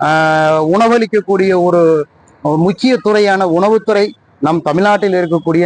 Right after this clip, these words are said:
நெல் களஞ்சியம் என்று அழைக்கக்கூடிய தஞ்சை தான். அதில் எந்த மாற்று கருத்தும் அல்ல. ஏன்னா, அந்த அளவுக்கு தமிழர்களுக்கு வந்து ஒரு வாழ்வியல் முறை இருந்தது.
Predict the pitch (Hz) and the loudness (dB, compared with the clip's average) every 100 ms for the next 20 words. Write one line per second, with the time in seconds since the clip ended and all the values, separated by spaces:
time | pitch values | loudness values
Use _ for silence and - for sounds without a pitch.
0 | 151 156 208 220 214 208 214 202 190 180 | 0 0 -2 0 0 0 0 -2 -2 0
1 | 165 175 190 180 165 170 - _ _ _ | -2 -2 -4 0 0 0 -4 _ _ _
2 | 151 170 202 185 175 180 _ 139 147 151 | -4 0 0 0 -2 -4 _ -2 0 0
3 | 160 175 143 170 190 170 156 170 175 156 | 0 -2 -2 -2 -2 -2 -2 -2 -2 -2
4 | 143 160 170 - - - - 165 175 180 | 0 0 -2 -8 -18 -18 -6 -2 0 0
5 | 208 202 214 190 175 190 214 196 185 170 | 0 0 0 -2 -2 0 0 0 -2 -2
6 | 165 180 214 180 147 143 170 220 220 214 | -2 0 0 0 0 0 0 0 0 0
7 | 175 180 220 247 - - - 156 226 233 | 0 0 0 -2 -10 -20 -4 0 2 2
8 | 202 165 | 0 -2